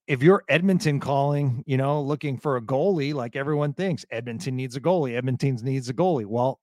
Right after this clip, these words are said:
everyone <laughs> thinks the Dallas Stars need a defenseman, need a right-handed defenseman, which are a premium. So it's going to be tough to get the player that they want at the asking price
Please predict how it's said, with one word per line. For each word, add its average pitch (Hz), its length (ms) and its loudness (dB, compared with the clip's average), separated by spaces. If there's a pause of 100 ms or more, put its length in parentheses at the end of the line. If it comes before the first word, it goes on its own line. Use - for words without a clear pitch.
everyone 143 360 2
<laughs> - 0 -
thinks 208 280 6
the 135 100 -2
Dallas 123 360 0
Stars 131 400 2
need 131 160 -2
a 139 60 2
defenseman, 135 580 -2
need 120 180 -6
a 117 40 -4
right-handed 123 600 0
defenseman, 117 540 -8
which 120 260 -6
are 131 120 -2
a 120 40 -8
premium. 143 540 0 (640)
So 135 580 -2
it's 120 180 -4
going 175 240 4
to 190 60 -6
be 185 100 -2
tough 175 440 -2
to 131 80 -4
get 147 180 0
the 131 80 -6
player 156 420 0
that 143 160 -2
they 139 200 0
want 135 580 0 (120)
at 123 180 -6
the 139 180 -10
asking 135 500 -8
price 117 460 -6